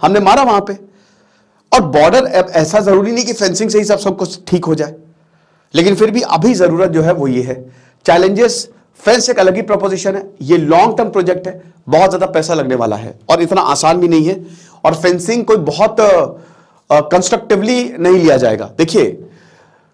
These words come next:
म्यांमार की तरफ से तो इसको बहुत अच्छे से नहीं लेंगे, क्योंकि उनके लिए यहां पे रोजी रोटी यही है, आप समझ रहे हो। कई लोग जो है, वो drugs की, drugs में इन्वॉल्व हैं,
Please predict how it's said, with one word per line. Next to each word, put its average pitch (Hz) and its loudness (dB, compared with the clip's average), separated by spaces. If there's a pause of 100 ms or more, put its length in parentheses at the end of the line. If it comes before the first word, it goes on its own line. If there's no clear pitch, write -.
(220)
म्यांमार 175 4
की 226 -4
तरफ 214 0
से 226 -2
तो 220 -2
इसको 214 -2
बहुत 185 0
अच्छे 196 -4
से 220 -2
नहीं 135 0
लेंगे, 107 -6
क्योंकि 170 -4
उनके 180 0
लिए 214 -2
यहां 196 2
पे 214 0
रोजी 180 2
रोटी 185 2
यही 147 0
है, - -14 (400)
आप 131 -2
समझ 180 2
रहे 143 -2
हो। 101 -6 (640)
कई 220 4
लोग 214 0
जो 185 2
है, 175 4
वो 202 0
drugs 175 -2
की, 202 -4
drugs 156 -2
में 180 2
इन्वॉल्व 143 2
हैं, - -14